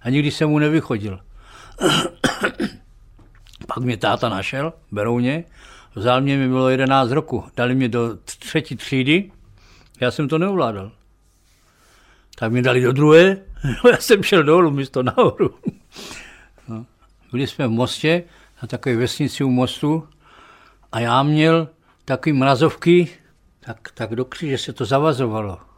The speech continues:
A já jsem to neuměl vždycky za-, zavázat. Tak učitelka, ty starší holky, mě to museli zavázat. A já jsem musel zpívat: „Boty, boty šněrovací, ty nám dají velkou práci.“ <laughs>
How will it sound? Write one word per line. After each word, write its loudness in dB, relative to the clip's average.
A -8
já 4
jsem 0
to 2
neuměl 4
vždycky -2
za-, 0
zavázat. -2
Tak -8
učitelka, 0
ty -6
starší 0
holky, 0
mě 0
to 0
museli 0
zavázat. 0
A -2
já 6
jsem 0
musel 0
zpívat: -4
„Boty, 2
boty 0
šněrovací, 2
ty 0
nám 2
dají 6
velkou 2
práci.“ -2
<laughs> -10